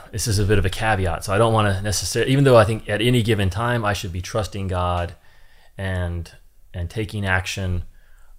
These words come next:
on the work that he's put before me at this given moment, at the same time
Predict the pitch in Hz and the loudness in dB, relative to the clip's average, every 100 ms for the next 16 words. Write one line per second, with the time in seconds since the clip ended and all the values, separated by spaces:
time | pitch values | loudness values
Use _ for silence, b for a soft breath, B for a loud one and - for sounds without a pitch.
0 | - - 90 87 87 87 85 87 - - | -18 -8 -4 -2 -2 -4 -6 -12 -18 -8
1 | 95 101 98 92 - - - 90 - 101 | -2 -2 -2 -6 -6 -10 -12 -12 -8 -6
2 | 92 90 82 107 92 95 104 92 92 101 | -4 -4 -6 -6 -6 -2 -2 0 0 0
3 | 87 80 - b b b b b b _ | -2 -6 -14 b b b b b b _
4 | 110 98 92 120 117 110 104 98 95 92 | -6 -4 -4 -2 0 0 0 0 0 0
5 | 92 | -2